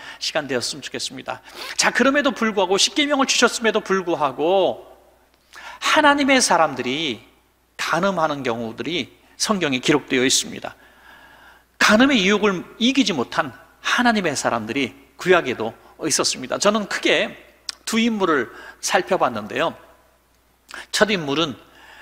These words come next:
삼손이고 또 두 번째 인물은 다윗입니다. 여러분,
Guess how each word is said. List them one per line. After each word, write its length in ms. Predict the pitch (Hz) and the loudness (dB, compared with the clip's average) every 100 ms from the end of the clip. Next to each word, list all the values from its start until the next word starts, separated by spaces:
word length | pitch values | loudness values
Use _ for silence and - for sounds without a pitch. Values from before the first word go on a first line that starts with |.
| - - - _ - 147 | -20 -20 -20 _ 0 2
삼손이고 800 | - 208 185 147 139 127 104 - - _ - | 2 2 0 0 2 0 0 -10 -20 _ -4
또 240 | 190 220 226 | 2 2 2
두 100 | 175 | 2
번째 280 | 185 170 131 | 2 2 -2
인물은 380 | 117 113 123 107 - - - | -2 -2 -4 -6 -16 -20 -8
다윗입니다. 720 | - 165 185 - 123 - - - _ _ - - - | 2 4 4 2 -2 -10 -14 -16 _ _ -12 -10 2
여러분, 320 | 220 254 170 | 2 2 -4